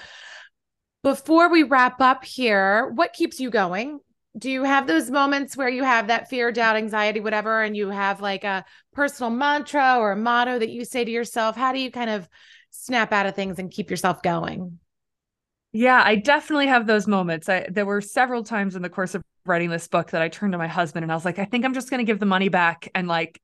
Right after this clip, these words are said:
Speaker 2: kill the whole
Speaker 1: <laughs>
Speaker 2: thing. Like, I think maybe we should just not do this."
Speaker 1: <laughs> Right, right.
Speaker 2: And
Speaker 1: Just
Speaker 2: every
Speaker 1: kidding.
Speaker 2: single time,
Speaker 1: <laughs>
Speaker 2: yeah, <laughs> every single time he was like, "Christina, you know,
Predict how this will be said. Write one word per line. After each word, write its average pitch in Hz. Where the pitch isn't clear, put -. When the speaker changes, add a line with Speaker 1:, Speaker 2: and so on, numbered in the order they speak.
Speaker 2:
kill 185
the 170
whole -
Speaker 1:
<laughs> -
Speaker 2:
thing. -
Like, 190
I 208
think 240
maybe 214
we 208
should 202
just 185
not 180
do 170
this." -
Speaker 1:
<laughs> -
Right, 311
right. -
Speaker 2:
And 196
Speaker 1:
Just 339
Speaker 2:
every 302
Speaker 1:
kidding. 370
Speaker 2:
single 277
time, 226
Speaker 1:
<laughs> 233
Speaker 2:
yeah, 254
<laughs> 359
every 381
single 339
time 226
he 233
was 220
like, 196
"Christina, 226
you 196
know, 185